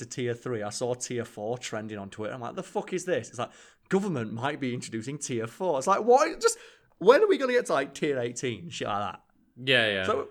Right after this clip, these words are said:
Speaker 1: so when Charlie told us, "Oh yeah, like, Scotland's got five tiers already," it's like, "What do they know that we don't?" It's like, "Fucking hell."
Speaker 2: <laughs> Yeah, it's like, is tier five the equivalent of our tier three, or have they just got two entire tiers of,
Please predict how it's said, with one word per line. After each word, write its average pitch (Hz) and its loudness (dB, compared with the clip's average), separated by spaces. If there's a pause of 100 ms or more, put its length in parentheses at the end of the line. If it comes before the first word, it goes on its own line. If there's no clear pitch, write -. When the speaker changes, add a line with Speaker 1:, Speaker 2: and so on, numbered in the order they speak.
(200)
Speaker 1:
so 220 -2
when 262 2
Charlie 190 -2
told 220 0
us, 214 2
"Oh 185 2
yeah, 170 2
like, 135 -4 (180)
Scotland's 160 2
got 117 -4
five 135 -2
tiers 101 -4
already," 107 -4
it's 98 -8
like, 127 -4
"What 143 -4
do 143 -4
they 110 -2
know 147 -4
that 123 -6
we 110 -4
don't?" 110 -8
It's - -16
like, - -16
"Fucking 233 -6
hell." 180 -4
Speaker 2:
<laughs> - -20 (1000)
Yeah, 214 4
it's 185 4
like, 190 2 (380)
is 196 0
tier 190 2
five 170 4
the 170 -2
equivalent 151 -8
of 131 -2
our 135 2
tier 135 0
three, 135 0
or 110 0
have 110 -10
they 117 2
just 120 -6
got 123 0 (240)
two 147 2
entire 131 2
tiers 123 0
of, 120 -6